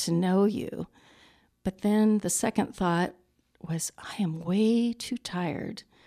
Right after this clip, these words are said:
to meet anyone new right now. I'm just gonna go make coffee." And I know that was my soul's reflection, the, the Marley that God created.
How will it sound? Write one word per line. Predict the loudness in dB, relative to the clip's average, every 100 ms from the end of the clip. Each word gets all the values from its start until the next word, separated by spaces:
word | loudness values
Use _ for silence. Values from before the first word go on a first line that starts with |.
| _ _
to | -2
meet | 2 0 0
anyone | 0 0 0 0
new | -2 -2
right | -6 -6
now. | -8 -8 -8 -12 _ _ _ -2
I'm | 0
just | 0 -4
gonna | -2 0
go |
make | 0 -2 -6
coffee." | -8 -8 -8 -12 -14 _ _ -20 -20 -20 -20 -20 2
And | 4
I | 6
know | 6 8 8 6
that | 0 0
was | 0 0 0
my | -2
soul's | 0 0 2 4 4 2 -2
reflection, | -4 -4 -4 -2 0 2 2
the, | 2 0 2 -2 -6 -20 -20 _ -2
the | 4
Marley | 6 6 6 4
that | 0 -4
God | -4 0 0 -2
created. | -4 -2 0 -2 -4 -6